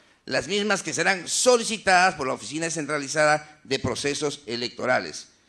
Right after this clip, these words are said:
En ese sentido, el Pleno del Jurado Nacional de Elecciones, mediante la resolución cuarenta y tres cero seis dos mil seis, autorizó a la Oficina Nacional de Procesos Electorales a agotar las vías para la recuperación de las actas siniestradas.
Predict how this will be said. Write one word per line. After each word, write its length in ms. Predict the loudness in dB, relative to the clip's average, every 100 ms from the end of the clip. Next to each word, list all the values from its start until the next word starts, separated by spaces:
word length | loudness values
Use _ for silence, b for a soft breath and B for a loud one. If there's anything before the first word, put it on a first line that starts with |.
| b
En 120 | -6 -4
ese 200 | -4 -4
sentido, 380 | -4 -2 0
el 80 | 0
Pleno 180 | 0 -4
del 80 | -4
Jurado 220 | 0 0
Nacional 340 | 0 -4 -6
de 60 | -6
Elecciones, 440 | -8 -2 -2 -2
mediante 280 | -4 -6 -6
la 80 | -10
resolución 400 | -10 -10 -4 -4
cuarenta 280 | -2 -6 -6
y 60 | -10
tres 180 | -8 -6
cero 160 | -6
seis 180 | -2 -2
dos 100 | -2
mil 120 | -4
seis, 280 | -2 -2 -4 B B _
autorizó 600 | 0 2 0 0 4 6
a 20 |
la 100 | 6
Oficina 380 | 4 -2 -4 -2
Nacional 320 | -2 -2 -2
de 80 | -2
Procesos 360 | -4 -6 -8 -6
Electorales 520 | -6 0 0 0 -4 B B 0
a 120 | 4
agotar 360 | 4 8 8
las 300 | 8 6 4
vías 260 | 2 2 4
para 220 | 4 2
la 140 | 4 4
recuperación 720 | 2 -4 0 0 0 -2 -2
de 80 | -4
las 180 | -4
actas 320 | -6 -4 -6 -6
siniestradas. 1160 | -10 -12 -12 -12 -8 -2 -2 -2 -8 -16 -18